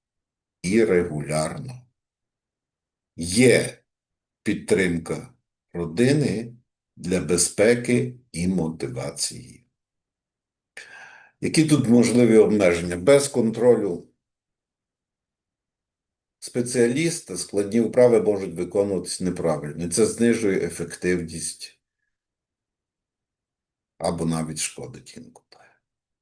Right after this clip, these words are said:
Які найпростіші вправи для самостійного виконання?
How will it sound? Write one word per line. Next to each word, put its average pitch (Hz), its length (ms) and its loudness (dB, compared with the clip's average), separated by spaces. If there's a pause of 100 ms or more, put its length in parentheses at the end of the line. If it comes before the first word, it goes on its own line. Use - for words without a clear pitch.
(2500)
Які 123 280 0
найпростіші 120 760 2
вправи 95 500 2
для 82 200 -8
самостійного 80 840 -8
виконання? 71 840 -12